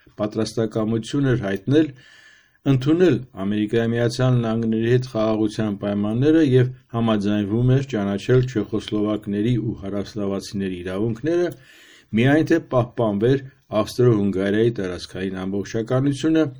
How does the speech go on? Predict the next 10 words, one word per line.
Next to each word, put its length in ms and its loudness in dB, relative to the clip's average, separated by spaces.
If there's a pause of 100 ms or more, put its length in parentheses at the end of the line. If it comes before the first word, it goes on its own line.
(320)
Ավստրիայի 540 0
հետագա 480 0
դաշնային 540 -2
կառուցվածքով։ 840 -4 (800)
Բայց 220 4
Ավստրո-Հունգարիան 920 4
արդեն 360 2
քայքայման 720 0
եզրին 500 2
էր, 140 -2